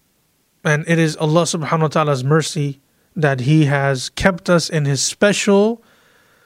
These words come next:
mercy by concealing our shortcomings from others. He has concealed our shortcomings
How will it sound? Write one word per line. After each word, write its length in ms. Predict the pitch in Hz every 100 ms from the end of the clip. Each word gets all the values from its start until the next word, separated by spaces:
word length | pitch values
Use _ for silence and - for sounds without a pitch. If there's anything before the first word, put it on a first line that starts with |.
| _ _ -
mercy 720 | 165 208 233 - 170 135 131 -
by 200 | 170 170
concealing 800 | - 175 - - 247 254 240 202
our 260 | 175 180
shortcomings 1000 | 170 - 214 185 - 151 131 120 - - _ _ _ _ _ _ _ _ _ _ _ _ _ _ _ _ _ _
from 240 | - 165 165
others. 440 | 143 117 - - _ _ _ _ _ _ _ _ _ _ _ _ _ _ _ _ _ _ _ _
He 160 | 180
has 160 | 175 170
concealed 560 | - 160 - 220 226 190
our 200 | 165 147
shortcomings 760 | - 170 - 147 135 131 -